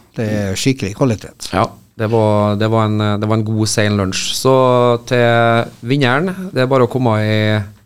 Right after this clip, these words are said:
Speaker 2: radioen, eller ta kontakt med en av oss, så skal vi få overrekt det gavekortet.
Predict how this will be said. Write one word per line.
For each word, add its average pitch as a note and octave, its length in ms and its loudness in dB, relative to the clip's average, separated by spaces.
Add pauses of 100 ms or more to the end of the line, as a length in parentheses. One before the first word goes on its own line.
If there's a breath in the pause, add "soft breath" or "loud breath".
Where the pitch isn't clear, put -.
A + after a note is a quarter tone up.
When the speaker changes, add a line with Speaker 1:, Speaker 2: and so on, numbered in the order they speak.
(520 soft breath)
Speaker 2:
radioen, A#2+ 380 2 (840)
eller A2+ 160 2
ta C3 120 2
kontakt A2+ 440 -2
med G#2 200 -2
en F#2+ 60 -2
av F2+ 100 0
oss, F2+ 120 -4 (180)
så F2+ 460 0
skal F#2+ 200 -2
vi F2+ 80 -2
få F2+ 140 -6 (140)
overrekt - 340 -8
det - 140 -10 (260)
gavekortet. - 400 -8